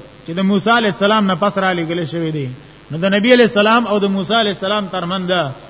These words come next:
خو عیسی علیه السلام هم و. د هغه تذکره یې ولې ونه کړه؟ نو دوه وجې ذکر کوي. یو دا چې دی د موسی علیه السلام په شریعت باندې و، نو ځکه دوی د موسی علیه السلام نوم واغسته.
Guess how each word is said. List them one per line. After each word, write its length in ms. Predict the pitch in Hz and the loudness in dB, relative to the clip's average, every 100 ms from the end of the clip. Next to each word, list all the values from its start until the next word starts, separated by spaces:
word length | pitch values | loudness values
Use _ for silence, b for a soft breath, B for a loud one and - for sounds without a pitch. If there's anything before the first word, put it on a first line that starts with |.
| - | -14
خو 80 | 147 | -4
عیسی 240 | 180 175 254 | -2 0 0
علیه 180 | 247 | 0
السلام 400 | 190 196 190 208 | 0 -2 0 2
هم 180 | 196 247 | 2 2
و. 140 | 214 139 131 - - B B B - | -2 -6 -12 -18 -20 B B B -4
د 20 | |
هغه 240 | 170 214 240 | 2 4 4
تذکره 420 | 240 220 214 233 | 2 0 0 2
یې 40 | 240 | 4
ولې 140 | 214 | 4
ونه 200 | 202 202 | 4 2
کړه؟ 240 | 180 190 160 131 - - | 2 0 0 -4 -12 -12
نو 120 | 170 196 | -4 2
دوه 200 | 226 262 | 6 6
وجې 300 | 247 208 202 | 6 2 0
ذکر 260 | 185 190 | -2 -2
کوي. 300 | 170 165 135 120 - - - | -2 -4 -6 -10 -16 -20 -14
یو 340 | 139 190 233 240 | -2 2 4 4
دا 340 | 233 240 247 226 - - - - - | 4 4 2 -4 -14 -20 -20 -20 -8
چې 40 | |
دی 280 | 190 214 262 | -2 0 2
د 60 | 226 | 2
موسی 320 | 214 214 247 | 2 0 0
علیه 200 | 254 214 | 0 0
السلام 360 | - 202 196 | -2 -2 -2
په 80 | 180 | -4
شریعت 340 | 175 185 185 165 | -6 -4 -4 -6
باندې 240 | 170 160 147 | -6 -6 -8
و، 120 | 127 131 101 - 101 101 101 101 101 101 101 - - - - - - - 143 | -10 -12 -18 -20 -20 -20 -20 -20 -20 -20 -20 -20 -20 -20 -20 -20 -20 -16 -6
نو 100 | 180 | 4
ځکه 260 | 269 254 | 4 6
دوی 140 | 254 247 | 4 4
د 80 | 220 | 4
موسی 220 | 214 180 | 2 4
علیه 220 | 226 214 190 | 2 2 0
السلام 340 | 190 202 190 | 0 2 2
نوم 160 | 190 185 | -2 -2
واغسته. 460 | 180 160 143 147 | -2 -2 -6 -8